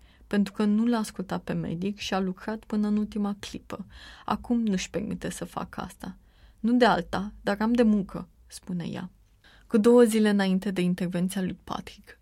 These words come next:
Cătălina îl vizitează pe puști în Turnul Roșu, la nici treizeci de kilometri de Sibiu.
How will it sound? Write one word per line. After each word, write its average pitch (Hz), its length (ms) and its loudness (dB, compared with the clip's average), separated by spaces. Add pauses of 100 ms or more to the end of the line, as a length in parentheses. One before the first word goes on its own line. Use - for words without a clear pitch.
Cătălina 214 520 0
îl 220 80 2
vizitează 196 560 -4
pe - 160 -8
puști - 500 -10
în 202 120 -2
Turnul 196 340 -2
Roșu, - 400 -8 (320)
la 202 160 2
nici 208 340 0
treizeci 214 400 -2
de 190 120 -4
kilometri 180 540 -6
de - 100 -8
Sibiu. - 520 -12